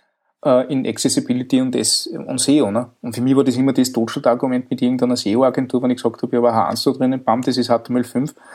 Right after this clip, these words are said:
äh, lest einmal die Spec nach und dann, dann können wir drüber diskutieren, ob wir das jetzt wirklich anders machen müssen. Und in den meisten Fällen war es dann eh nicht so.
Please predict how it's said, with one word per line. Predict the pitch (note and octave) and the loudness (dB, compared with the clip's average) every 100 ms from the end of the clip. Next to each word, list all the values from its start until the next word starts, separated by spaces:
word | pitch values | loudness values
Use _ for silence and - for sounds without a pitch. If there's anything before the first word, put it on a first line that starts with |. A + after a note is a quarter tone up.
| - - _ - | -20 -20 _ -2
äh, | C#3 B2+ B2+ B2+ B2+ C3 | 2 4 4 2 -2 0
lest | B2+ B2+ | 0 0
einmal | C#3 C3 | 0 0
die | B2 | 0
Spec | B2+ A2 - - | -2 -2 -2 0
nach | D3+ D3+ - | 0 0 -10
und | - C#3 C#3 C#3 - - _ | -4 -2 -2 -4 -8 -20 _
dann, | C#3 C3 C3 C3 | 0 0 0 -2
dann | C3 B2+ C3 C3+ C3+ | -2 -2 -4 -8 -10
können | - C#3 C#3 | -4 0 2
wir | C3+ C3 - _ _ _ _ - | 2 -2 -10 _ _ _ _ -4
drüber | C#3+ C3+ | -2 0
diskutieren, | C3+ - B2+ D3+ | 0 -2 0 2
ob | C3 | 0
wir | B2+ | -2
das | A2+ | -2
jetzt | A#2 - | -4 -4
wirklich | B2 A#2 A#2 | -4 -2 0
anders | A2 A2 - - _ _ _ - - - | 2 0 0 -8 _ _ _ -20 -20 -10
machen | - A2 G#2 A2 | 0 0 0 -2
müssen. | A#2 A2 - G#2+ _ _ | 0 0 -2 -4 _ _
Und | A#2 | -4
in | |
den | A2+ _ | -4 _
meisten | A2+ A2 C3 | 0 2 2
Fällen | A#2 A#2 | 0 2
war | A#2 | 0
es | A2+ | 0
dann | A2+ | 0
eh | A#2+ | 0
nicht | B2 | 0
so. | - G#2+ | -4 -10